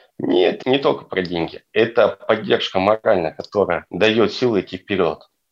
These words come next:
Очень часто бывали такие моменты, что руки почти опускались. Но ты смотришь на то, как поддерживают отца люди, и понимаешь, что ты не можешь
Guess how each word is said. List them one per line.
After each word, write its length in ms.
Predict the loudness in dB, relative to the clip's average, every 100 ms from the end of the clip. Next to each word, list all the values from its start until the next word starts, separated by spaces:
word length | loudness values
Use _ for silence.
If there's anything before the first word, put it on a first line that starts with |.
| 0
Очень 320 | 2 2 -2
часто 300 | 0 0 -2
бывали 380 | -2 0 0 -2
такие 340 | -8 -8 -2
моменты, 420 | 0 2 0 -4
что 640 | -8 -4 0 2 2 0 -2
руки 280 | -6 -6 -6
почти 340 | -6 -4 0
опускались. 720 | 0 -2 -2 -2 -2 -6 -16 _ _
Но 340 | -2 2 4 2
ты 180 | 0 -4
смотришь 480 | 0 -2 -2 -6
на 100 | -4
то, 400 | -2 0 -2 -4 _
как 240 | 0 0
поддерживают 540 | -2 -2 -2 -4 -2 -2
отца 200 | 0 -2
люди, 340 | -2 -4 -12
и 80 | -12
понимаешь, 600 | -2 0 2 4 2 0
что 640 | -4 -2 2 4 2 0 -6
ты 60 | -2
не 140 | 0
можешь 520 | 2 0 -2 -10 -18